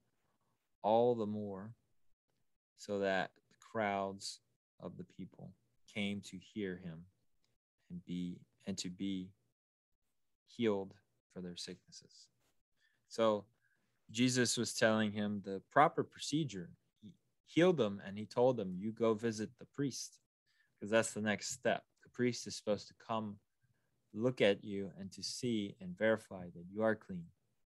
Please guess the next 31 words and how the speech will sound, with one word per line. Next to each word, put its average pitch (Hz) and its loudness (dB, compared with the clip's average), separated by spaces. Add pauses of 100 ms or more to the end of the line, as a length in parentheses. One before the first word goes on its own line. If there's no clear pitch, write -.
(200)
that 98 -2
you 101 -2
don't 104 2
have 107 2
the 98 -2
disease 92 -4
anymore. 80 -10 (1160)
And 135 4
then 143 6
you 139 8
are 135 10
to 131 -6
go 127 6
dip 120 2
in 123 -2
the 139 -4
water, 107 4
and 107 -12
then 107 -12
you 107 -8
could 101 -20
go 95 2 (720)
enter 113 2
into 104 -10 (100)
the 98 -16 (220)
temple 110 -4
area 104 4
and 92 -6 (1300)
present 101 -2
your 90 -12
an-, 95 -12